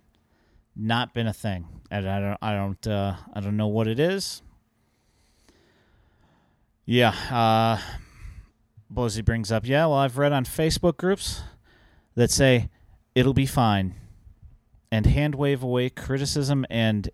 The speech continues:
it's all groovy." And, yeah, I have also seen, uh, the, uh, just the waving off and, uh, you know, you are, uh,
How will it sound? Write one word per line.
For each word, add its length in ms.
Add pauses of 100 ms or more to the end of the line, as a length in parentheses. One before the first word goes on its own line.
it's 320
all 260
groovy." 520 (680)
And, 520
yeah, 500 (800)
I 200
have 260 (120)
also 640 (640)
seen, 540
uh, 400 (1200)
the, 420
uh, 300 (1040)
just 220
the 100
waving 420
off 420
and, 420
uh, 260 (1000)
you 160
know, 300
you 360
are, 220
uh, 240